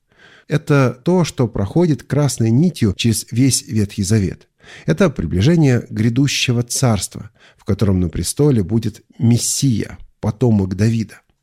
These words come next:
Именно это стало красной нитью ветхозаветных пророчеств. Именно такого царства и ожидали иудеи. Кстати, когда Христос вошёл в Иерусалим,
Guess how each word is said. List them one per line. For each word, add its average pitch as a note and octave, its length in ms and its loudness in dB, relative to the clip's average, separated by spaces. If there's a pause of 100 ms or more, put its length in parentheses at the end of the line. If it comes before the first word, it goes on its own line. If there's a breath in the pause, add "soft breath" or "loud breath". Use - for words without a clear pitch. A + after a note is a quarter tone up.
(360 loud breath)
Именно E3 520 4
это E3+ 320 0
стало C3 360 0
красной A#2+ 480 0
нитью A#2+ 380 2
ветхозаветных A2+ 720 0
пророчеств. F#3+ 680 -2 (400 loud breath)
Именно D#3+ 420 4
такого E3 540 0
царства C#3 760 -2
и C#3+ 120 2
ожидали A2+ 580 2
иудеи. A2 500 -2 (420 loud breath)
Кстати, - 380 -2
когда F#2+ 240 -2
Христос A2+ 560 -2
вошёл G2 420 0
в E2+ 160 -4
Иерусалим, F#2+ 680 0